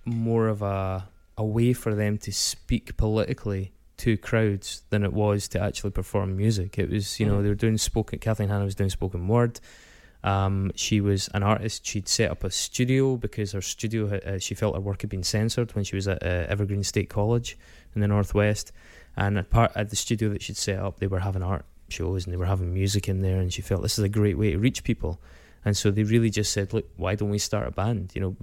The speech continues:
Speaker 1: we, we can't play really, but, like, let's play." And so it, I think there's an interesting dynamic in there that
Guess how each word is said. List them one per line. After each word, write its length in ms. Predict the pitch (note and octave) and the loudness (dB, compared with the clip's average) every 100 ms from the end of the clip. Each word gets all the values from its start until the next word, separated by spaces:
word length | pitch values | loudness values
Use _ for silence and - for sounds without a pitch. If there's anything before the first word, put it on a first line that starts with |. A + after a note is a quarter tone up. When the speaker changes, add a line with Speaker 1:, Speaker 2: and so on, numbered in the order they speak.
| F2+ - | -12 -4
Speaker 1:
we, 140 | G#2+ - - - | -4 -4 -12 -10
we 80 | |
can't 300 | - A#2 A#2 - | 2 4 4 2
play 340 | G#2+ B2 A2 | 4 2 2
really, 420 | F2 A#2 G#2+ G#2 - | 0 0 -2 -4 -4
but, 200 | G#2 F2 - | -4 -4 -6
like, 200 | G2 - _ - | -6 -8 _ -4
let's 300 | G#2 F#2 - | -4 -4 0
play." 360 | A2+ A2+ G2 - - - - - - - | 2 4 2 -6 -20 -20 -20 -20 -6 0
And 120 | A2+ | 4
so 180 | - A#2 - | 4 4 2
it, 160 | G#2+ - - - - - - - - | -4 -6 -18 -20 -20 -20 -20 -20 -14
I 80 | - | -10
think 300 | - D3+ D3+ - | 0 0 0 -4
there's 160 | C#3 A#2+ | -2 2
an 60 | A#2+ | 2
interesting 560 | B2+ B2+ A#2 - A2 | 4 2 2 0 -2
dynamic 420 | G2+ G#2 A#2+ B2+ | 0 0 0 0
in 120 | A2+ G#2 | -2 0
there 260 | G#2 G2 | 0 0
that 240 | F#2+ F#2 | 0 -4